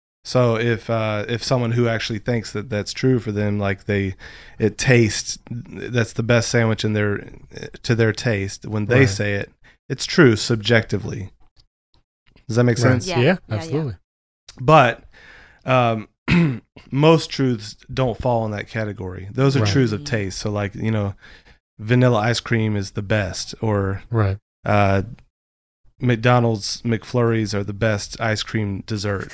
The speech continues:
Speaker 1: That's, those are subjective statements because
Speaker 2: Right.
Speaker 1: it depends on the subject who's saying it.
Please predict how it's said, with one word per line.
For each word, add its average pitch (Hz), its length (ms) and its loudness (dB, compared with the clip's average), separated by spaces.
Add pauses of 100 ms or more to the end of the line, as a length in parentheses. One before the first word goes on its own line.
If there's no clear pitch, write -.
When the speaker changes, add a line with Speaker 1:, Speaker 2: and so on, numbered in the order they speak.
(100)
Speaker 1:
That's, 113 240 -2
those 131 260 2
are 127 80 2
subjective 113 960 -2 (260)
statements 98 680 -4
because 113 340 2
Speaker 2:
Right. 110 40 0
Speaker 1:
it 101 40 -4
depends 107 380 -2
on 104 140 -2
the 101 60 -4
subject 98 500 -6
who's 107 160 -6
saying 101 300 -8
it. - 80 -12